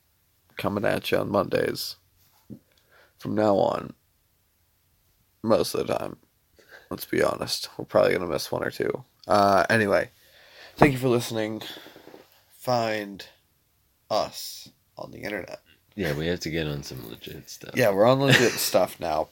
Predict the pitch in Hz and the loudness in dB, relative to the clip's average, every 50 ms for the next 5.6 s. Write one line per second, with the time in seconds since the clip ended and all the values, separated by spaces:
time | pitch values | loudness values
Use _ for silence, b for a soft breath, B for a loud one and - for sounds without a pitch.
0 | _ _ - 92 90 85 90 98 98 120 127 139 139 127 123 120 - - 113 107 | _ _ 0 2 2 2 2 2 4 4 4 4 4 2 0 0 4 6 6 6
1 | 104 104 - 113 90 85 - - - 95 90 - 95 73 67 - - - - 101 | 6 4 2 0 0 0 -2 -4 -6 -8 -6 -2 0 0 0 0 0 0 0 0
2 | 107 - - - - - 110 104 101 98 - - - 110 95 - - - - 110 | 0 0 -2 -6 -2 2 4 6 6 4 4 0 -4 -4 -4 -6 -8 -2 2 6
3 | 101 90 82 73 58 55 - - - - - _ - 95 80 62 57 60 - - | 6 6 6 6 2 0 -4 -8 -10 -10 -6 _ -2 0 2 2 2 0 -2 -4
4 | _ _ _ _ _ _ _ _ - 85 92 98 104 104 98 95 95 - 101 98 | _ _ _ _ _ _ _ _ -6 -4 0 2 2 2 2 0 -2 -4 -4 -4
5 | 95 - - 95 95 92 85 82 82 87 104 | -4 -2 -2 -2 0 0 0 -2 -4 -6 -10